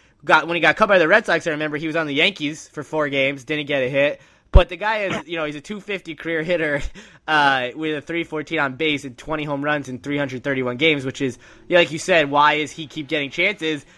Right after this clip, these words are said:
And then I just saw that he was hired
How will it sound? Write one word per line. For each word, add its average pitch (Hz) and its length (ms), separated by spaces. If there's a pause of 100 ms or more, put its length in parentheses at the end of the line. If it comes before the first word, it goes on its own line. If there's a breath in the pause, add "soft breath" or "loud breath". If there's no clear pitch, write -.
(220 soft breath)
And 170 220
then 180 140
I 170 80
just 170 240
saw 180 240
that 165 160
he 180 420
was 175 180
hired 165 600